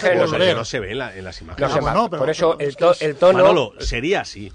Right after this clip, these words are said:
Speaker 2: O
Speaker 3: Claro.
Speaker 2: no, o no sería
Speaker 3: Sería
Speaker 2: tanto
Speaker 3: así,
Speaker 2: también,
Speaker 3: sería a
Speaker 2: que hay
Speaker 3: medio
Speaker 2: veces que hay
Speaker 3: metro
Speaker 2: actas que
Speaker 3: y
Speaker 2: no
Speaker 3: sería
Speaker 2: tienen que ver.
Speaker 3: gritando y tal. Lo que pasa, el problema no es lo que le dijo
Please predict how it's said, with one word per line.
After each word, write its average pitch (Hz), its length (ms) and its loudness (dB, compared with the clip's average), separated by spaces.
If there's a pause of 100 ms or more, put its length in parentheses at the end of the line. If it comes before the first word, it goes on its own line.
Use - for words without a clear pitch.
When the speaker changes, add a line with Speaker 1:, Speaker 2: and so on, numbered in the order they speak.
Speaker 2:
O 202 60 -16
Speaker 3:
Claro. 165 200 0
Speaker 2:
no, 262 400 4
o 151 80 -8
no 175 140 -4
sería - 220 -4
Speaker 3:
Sería - 120 2
Speaker 2:
tanto 220 220 -2
Speaker 3:
así, - 80 -2
Speaker 2:
también, - 180 -4
Speaker 3:
sería 156 200 0
a - 20 -2
Speaker 2:
que - 60 -2
hay 170 100 0
Speaker 3:
medio 180 140 2
Speaker 2:
veces 160 160 2
que 165 40 0
hay 180 120 2
Speaker 3:
metro 175 160 4
Speaker 2:
actas 196 200 -2
que 214 60 -6
Speaker 3:
y 208 40 -8
Speaker 2:
no 202 60 -4
Speaker 3:
sería 190 160 -2
Speaker 2:
tienen 151 160 -2
que 143 60 -4
ver. 156 80 -2
Speaker 3:
gritando 143 260 -4
y 110 60 -14
tal. 104 140 -12
Lo 101 60 -12
que 107 120 -12
pasa, 135 260 -8
el 120 160 -14
problema 123 300 -10
no 135 160 -6
es 117 200 -12
lo 107 160 -12
que 104 120 -14
le 92 100 -14
dijo 90 320 -20